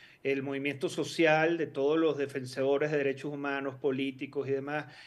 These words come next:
eh, que, que de alguna manera llamaron la atención, y muchos también de otras regiones, porque no solo,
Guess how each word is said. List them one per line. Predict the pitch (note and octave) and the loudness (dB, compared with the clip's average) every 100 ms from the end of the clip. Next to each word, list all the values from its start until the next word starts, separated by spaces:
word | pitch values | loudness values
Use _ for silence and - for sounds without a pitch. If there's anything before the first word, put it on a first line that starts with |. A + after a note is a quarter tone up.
| - - | -20 -12
eh, | - C#3+ C#3+ C3+ B2+ B2+ | -2 2 2 2 0 -2
que, | C3 C#3+ C3+ B2 C3 | 0 0 0 -4 -4
que | D#3 | 2
de | D3+ | 2
alguna | C#3+ D#3 | 2 0
manera | E3+ D3+ D3 D#3+ | 0 2 2 2
llamaron | D3+ C#3 C#3+ D#3 | 2 2 0 0
la | E3+ | -2
atención, | D#3 C#3+ C3 F3+ F#3 - - - | -4 -6 0 0 0 -8 -18 -8
y | D#3+ | -6
muchos | D#3 F3+ G3+ C4 | 0 2 2 0
también | A3+ E3+ F3+ | 0 2 0
de | G#3+ | 2
otras | A#3 B3 G#3 | 0 0 -4
regiones, | D3+ A3+ G#3+ C3+ | 0 4 4 2
porque | C3 B2+ | -10 -8
no | C#3+ F3+ | -4 -4
solo, | F3+ G#3 G#3+ A#3 A#3+ | 0 4 6 6 2